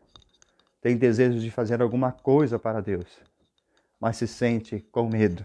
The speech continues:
se sente aprisionado, se sente detido,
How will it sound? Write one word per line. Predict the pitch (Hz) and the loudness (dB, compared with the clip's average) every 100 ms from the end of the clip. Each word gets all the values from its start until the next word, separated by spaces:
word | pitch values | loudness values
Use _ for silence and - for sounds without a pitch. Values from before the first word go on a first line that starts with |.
| - _ _ _ _ _ | -16 _ _ _ _ _
se | - | -10
sente | - 131 127 | -2 0 0
aprisionado, | 117 135 123 117 107 101 117 127 92 98 - _ _ _ _ _ _ _ | -2 -2 -2 0 0 0 -2 -2 -4 -10 -14 _ _ _ _ _ _ _
se | - | -10
sente | 117 - 135 135 | -10 -2 -2 -2
detido, | 120 120 - - 175 139 110 92 | -2 -2 -2 -2 -2 0 -2 -2